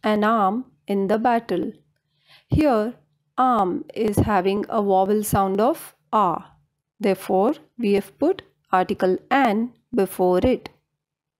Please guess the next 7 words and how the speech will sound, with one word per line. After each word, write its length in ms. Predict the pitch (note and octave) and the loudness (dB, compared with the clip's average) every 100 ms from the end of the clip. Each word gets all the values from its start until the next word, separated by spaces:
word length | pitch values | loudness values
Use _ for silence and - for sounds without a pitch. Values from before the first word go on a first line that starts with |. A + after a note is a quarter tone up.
| _ _ _ _ _ _ _ _ _ _ _ _ _ _ _ | _ _ _ _ _ _ _ _ _ _ _ _ _ _ _
Number 300 | A3 G#3+ G#3 | -2 0 0
three, 540 | - A3 G#3 B3+ - _ _ _ F#3 | 0 0 -2 -2 -6 _ _ _ -8
draw 480 | E3 B3 G#3+ G3 A#3+ | 0 2 4 2 0
the 200 | F#3+ G3+ | -2 -2
map 380 | G3+ G3 F#3+ G3+ | 2 0 0 0
of 300 | C4+ - - | -2 -4 -6
India. 520 | A#3+ A#3+ A3 F#3 E3 | 0 0 2 0 -2